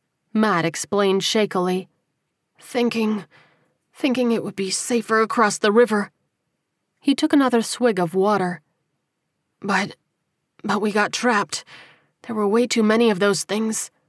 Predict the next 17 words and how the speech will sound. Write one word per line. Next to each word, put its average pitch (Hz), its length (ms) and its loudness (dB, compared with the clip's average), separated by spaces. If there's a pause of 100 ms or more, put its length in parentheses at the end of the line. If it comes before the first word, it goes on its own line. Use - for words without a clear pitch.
(600)
We, 220 340 -4 (720)
we 233 240 -4
took 226 200 -4
refuge 226 420 0
in 202 100 2
the 202 100 2
hotel, 202 540 -2 (440)
hoping 220 300 -2
it 226 100 2
would 214 140 -2
calm 226 320 2
down, 226 300 2
but 208 260 -4
never, 226 440 0 (1040)
it 220 180 -2
never 247 280 4
did." 202 420 2